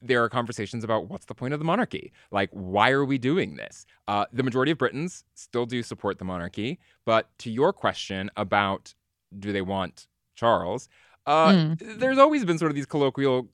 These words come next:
Speaker 1: conversations, both in the U S and, uh, in the U K, being like, "Can't we just skip Charles and go straight to William?"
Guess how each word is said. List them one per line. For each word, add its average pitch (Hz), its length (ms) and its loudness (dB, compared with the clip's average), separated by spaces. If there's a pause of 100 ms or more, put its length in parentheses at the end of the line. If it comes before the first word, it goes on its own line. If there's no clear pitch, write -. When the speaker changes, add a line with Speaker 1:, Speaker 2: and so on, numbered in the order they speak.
Speaker 1:
conversations, 139 720 -4
both 123 240 0
in 127 160 -4
the 123 80 -2
U 113 200 2
S 131 320 2
and, 110 360 -4
uh, 104 360 0
in 117 140 -6
the 117 60 -6
U 117 160 -4
K, 135 160 -6
being 127 100 -6
like, 123 100 -6
"Can't 233 180 -10
we 226 80 -6
just 202 160 -10
skip - 220 -8
Charles 123 360 2
and 117 80 -4
go 110 100 0
straight 107 260 -2
to 98 80 -8
William?" 101 460 -2